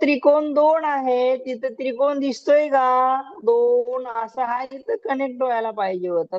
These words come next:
तर इथं त्रिकोण झाले असते आणि हा शेप दिसला असता. हा पण कॅन्सल करा. इथं छोटा आणि मोठा वेगळा त्रिकोण दिसतोय, हा कॅन्सल केला. पर्याय क्रमांक ए मध्ये हे तुमचे सर्व तुकडे दिसत आहेत. ओके, ही डायग्राम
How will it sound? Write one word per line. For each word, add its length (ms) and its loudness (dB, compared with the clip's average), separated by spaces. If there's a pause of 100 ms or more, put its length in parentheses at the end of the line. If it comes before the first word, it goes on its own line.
तर 120 0
इथं 280 -4
त्रिकोण 380 -4
झाले 260 -2
असते 440 0 (420)
आणि 140 -2
हा 200 -2
शेप 240 0 (160)
दिसला 300 -2
असता. 280 -2
हा 120 -6 (100)
पण 160 -6
कॅन्सल 460 -2
करा. 200 -4 (680)
इथं 340 0
छोटा 320 0
आणि 260 -6
मोठा 320 -2
वेगळा 300 2
त्रिकोण 380 -6
दिसतोय, 280 -4
हा 140 2 (140)
कॅन्सल 300 -4
केला. 220 -4 (100)
पर्याय 300 2
क्रमांक 380 -4
ए 200 4
मध्ये 280 0 (340)
हे 160 -2
तुमचे 340 0
सर्व 400 0
तुकडे 480 -4 (260)
दिसत 440 2
आहेत. 460 -2
ओके, 300 2 (240)
ही 200 0
डायग्राम 420 -2